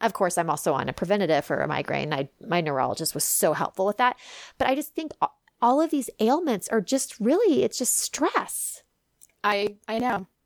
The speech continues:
Speaker 2: I completely agree.
Speaker 1: Ugh. So <laughs> don't know what to do about that. I won't take Cymbalta. I know that much.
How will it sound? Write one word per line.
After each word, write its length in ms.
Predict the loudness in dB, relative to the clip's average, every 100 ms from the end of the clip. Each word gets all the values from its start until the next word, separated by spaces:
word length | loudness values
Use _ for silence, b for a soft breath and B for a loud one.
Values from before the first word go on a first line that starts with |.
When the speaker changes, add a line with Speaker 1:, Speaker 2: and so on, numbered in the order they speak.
| -6
Speaker 2:
I 80 |
completely 520 | -6 -6 -6 -4 -2 -2
agree. 260 | -2 -4 -2
Speaker 1:
Ugh. 340 | 2 4 4 2 B B B B B B B B _ _ _ _ _ -4
So 160 | 0
<laughs> 220 | 2 0 -2
don't 180 | 0
know 60 | 0
what 80 | 0
to 60 |
do 60 | 0
about 180 | 0 2
that. 240 | 2 4
I 80 | 4
won't 220 | 2 0
take 160 | -2 -4
Cymbalta. 580 | -2 2 2 2 0 -2 -4
I 80 | -4
know 100 | 0
that 160 | 2 0
much. 420 | -2 -8 -14 -16